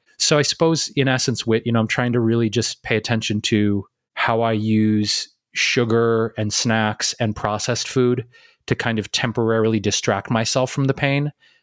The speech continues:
fully knowing intellectually it's not gonna make the pain go away. You know, there's that lo-, layer to it of, I'm eating this food, I'm drinking this alcohol, I'm doing this drug. Am I doing it to try and escape, knowing goddamn well I'm not gonna escape the thing that I'm facing?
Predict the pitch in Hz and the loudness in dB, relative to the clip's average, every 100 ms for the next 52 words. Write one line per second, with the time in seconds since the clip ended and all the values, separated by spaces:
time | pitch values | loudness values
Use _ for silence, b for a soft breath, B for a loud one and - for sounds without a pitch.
0 | b - - 175 180 147 131 156 127 117 | b -14 0 2 4 4 4 2 2 2
1 | 110 107 139 - 104 95 92 104 _ - | 2 2 2 2 0 0 -2 -6 _ -4
2 | 113 127 131 - 120 117 110 107 117 107 | 0 2 0 0 0 0 0 -2 0 0
3 | 107 98 101 104 87 98 113 113 110 110 | 2 2 2 0 -2 0 2 2 0 0
4 | 120 - 113 110 120 120 110 98 131 113 | -2 0 0 0 0 2 2 0 0 2
5 | 104 98 - b b b 120 123 135 143 | 0 -4 -8 b b b -2 0 0 2
6 | 131 - 127 120 117 117 - 117 113 127 | 0 0 2 4 4 0 -2 -2 0 0
7 | 135 123 120 110 110 104 117 101 101 120 | 2 0 2 0 0 0 0 0 2 2
8 | 120 - - 104 98 98 - 143 143 139 | 2 -2 0 0 2 -2 -4 -2 0 0
9 | 120 131 131 127 - 113 - 123 113 104 | 2 2 2 0 -2 -2 0 0 2 0
10 | - 143 113 - 110 123 143 123 117 117 | 0 0 -2 -2 0 2 2 2 0 0
11 | 120 117 110 117 139 120 117 127 143 - | 0 2 0 2 2 0 0 0 0 0
12 | 139 127 - 151 135 - 107 135 120 104 | 0 0 0 -2 -2 -4 -2 0 2 0
13 | 98 110 98 - 87 | 0 0 0 -4 -12